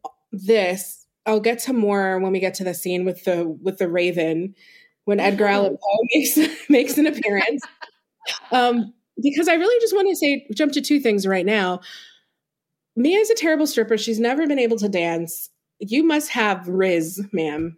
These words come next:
Speaker 1: because I, I've never seen anyone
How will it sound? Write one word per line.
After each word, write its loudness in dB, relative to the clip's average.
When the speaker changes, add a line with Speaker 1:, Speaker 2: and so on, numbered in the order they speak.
Speaker 1:
because -2
I, 2
I've 4
never 2
seen 2
anyone 2